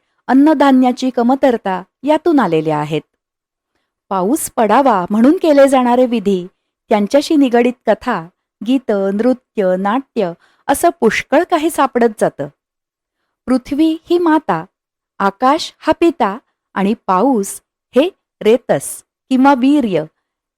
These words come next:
ही कल्पना तर खूप कथांमधून आढळते. वीर्य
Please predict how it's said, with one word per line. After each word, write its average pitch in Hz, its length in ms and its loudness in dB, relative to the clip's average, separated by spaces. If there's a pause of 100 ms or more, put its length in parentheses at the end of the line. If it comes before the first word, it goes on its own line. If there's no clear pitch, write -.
(160)
ही 240 100 0
कल्पना 262 520 0 (100)
तर 214 200 -2 (100)
खूप 294 340 0
कथांमधून 311 640 0
आढळते. 170 520 -6 (920)
वीर्य 294 520 0